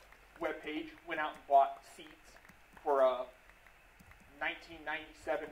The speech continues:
red Corvette, and then I find out that there's one person in here with a nineteen ninety-seven red Corvette, I don't need to know who you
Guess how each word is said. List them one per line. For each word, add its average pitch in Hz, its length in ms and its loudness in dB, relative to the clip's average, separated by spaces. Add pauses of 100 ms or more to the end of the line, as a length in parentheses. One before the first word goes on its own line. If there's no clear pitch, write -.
red 151 320 -2
Corvette, 151 500 -2 (1160)
and 147 100 -14
then 147 80 -4
I 139 100 2
find 147 280 -4
out 143 180 4
that 139 140 -12
there's 135 260 -4 (540)
one 175 240 4
person 185 320 -2 (100)
in 147 80 -20 (100)
here 151 220 -10 (300)
with 143 120 -16
a 139 40 -10
nineteen 151 360 -12
ninety-seven 147 540 -8 (480)
red 139 280 0 (380)
Corvette, 165 520 -2 (960)
I 151 60 -2
don't 180 140 2
need 175 100 -12 (180)
to 170 180 -8
know 175 240 2
who - 300 -16
you - 60 -16